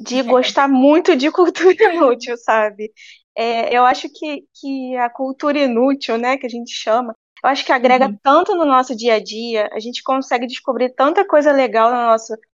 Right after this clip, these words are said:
Speaker 1: pra, pra gente, assim, entender outras coisas, outras pessoas, outras culturas, saber como que a gente se comporta, né, na verdade, perante algumas situações. E, assim,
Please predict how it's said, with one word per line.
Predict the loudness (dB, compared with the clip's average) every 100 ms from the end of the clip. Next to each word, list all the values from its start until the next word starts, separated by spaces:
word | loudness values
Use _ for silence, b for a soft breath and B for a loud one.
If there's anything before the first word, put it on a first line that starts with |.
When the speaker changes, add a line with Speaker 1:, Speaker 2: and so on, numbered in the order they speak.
| _
Speaker 1:
pra, | -4
pra | -2 -4
gente, | -4 -8 -14 -14
assim, | -8 -2 -2
entender | -2 -2 0 2 4 4
outras | 4 0 -4 -2
coisas, | 0 2 2
outras | -2 -4 -6
pessoas, | -4 -4 0 2 2
outras | 2 -2 -4 -8
culturas, | -8 -8 -4 -2 0 -2 -6 _ _ -6
saber | -2 2 4 2
como | 0 -2
que |
a | -4
gente | -6
se | -8
comporta, | -4 -4 0 0 0 0 -4
né, | -2 -2
na | -2
verdade, | -2 -4 0 0 0 -2
perante | -4 -2 -2 -2
algumas | -6 -6
situações. | -6 -4 -4 -4 -6 -4 -4 -10 -16 _ _
E, | -2
assim, | 0 0 -4 -2 -2